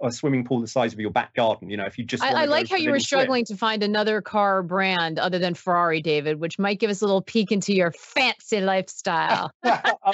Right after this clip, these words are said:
Speaker 1: it
Speaker 2: <laughs> I'll, I'll, I'll name off any of the very pedestrian cars I have <laughs> to
Speaker 1: Yeah.
Speaker 2: fill that
Speaker 1: I
Speaker 2: in.
Speaker 1: mean, um, it, it, there's gonna, there's gonna be a lot of play in the long tail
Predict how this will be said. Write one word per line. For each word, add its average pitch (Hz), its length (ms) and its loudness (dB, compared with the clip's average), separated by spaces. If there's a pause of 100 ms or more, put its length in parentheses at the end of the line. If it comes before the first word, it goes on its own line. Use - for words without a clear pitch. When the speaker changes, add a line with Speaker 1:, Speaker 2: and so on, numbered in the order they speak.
(120)
Speaker 1:
it 214 160 4 (220)
Speaker 2:
<laughs> 523 200 -4
I'll, 359 200 4
I'll, 359 180 4
I'll 349 100 4
name 370 220 2
off 349 140 2
any 370 180 0
of 330 80 -6
the 262 300 -2 (180)
very 277 260 2
pedestrian 247 520 -2
cars 202 280 0
I 208 120 2
have 185 280 -2
<laughs> - 0 -
to 302 120 0 (580)
Speaker 1:
Yeah. 123 160 2
Speaker 2:
fill 104 240 -14
that - 80 -14
Speaker 1:
I 151 40 0
Speaker 2:
in. 151 40 -2
Speaker 1:
mean, 165 220 -2
um, 156 340 -2 (400)
it, 208 380 -2
it, 196 60 2
there's 190 180 0
gonna, 214 240 2
there's 196 280 -2
gonna 202 240 0
be 180 160 -2
a 170 60 4
lot 165 220 2
of 160 100 -4
play 127 340 0
in 117 120 -4
the 120 60 -6
long 117 280 -4
tail 117 500 -4